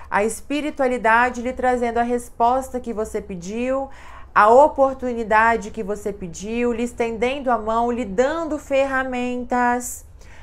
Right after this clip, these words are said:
Pode ter aqui alguns que vão receber um insight, que vão receber uma comunicação, uma mensagem.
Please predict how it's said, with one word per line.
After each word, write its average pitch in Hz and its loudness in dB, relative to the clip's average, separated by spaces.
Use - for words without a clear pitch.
Pode 254 6
ter 247 2
aqui 240 -2
alguns 240 0
que 240 -8
vão 233 2
receber 240 0
um 240 -2
insight, 233 -2
que 226 -2
vão 240 2
receber 240 2
uma 226 0
comunicação, 233 0
uma 226 -2
mensagem. 220 -2